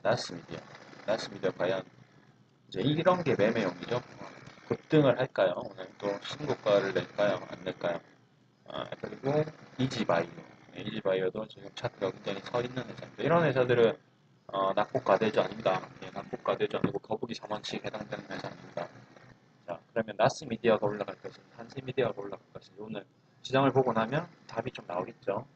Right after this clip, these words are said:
네, 어떤 시장이 앞으로 어떻게 될지. 그다음에 케이지티에스 이런 것들은 낙폭 과대주입니다. 네, 케이지티에스.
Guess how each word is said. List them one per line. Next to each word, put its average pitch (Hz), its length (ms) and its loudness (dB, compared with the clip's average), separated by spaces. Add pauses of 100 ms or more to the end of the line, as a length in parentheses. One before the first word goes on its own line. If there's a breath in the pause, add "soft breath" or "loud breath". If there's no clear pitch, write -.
(140)
네, 87 140 -18
어떤 113 300 -2
시장이 113 440 -6 (840)
앞으로 - 280 -8
어떻게 - 180 -16
될지. - 260 -12
그다음에 104 240 -10
케이지티에스 170 720 4
이런 - 180 2
것들은 - 280 0
낙폭 - 280 -14
과대주입니다. - 580 -6 (760)
네, - 60 -20 (100)
케이지티에스. 104 680 -18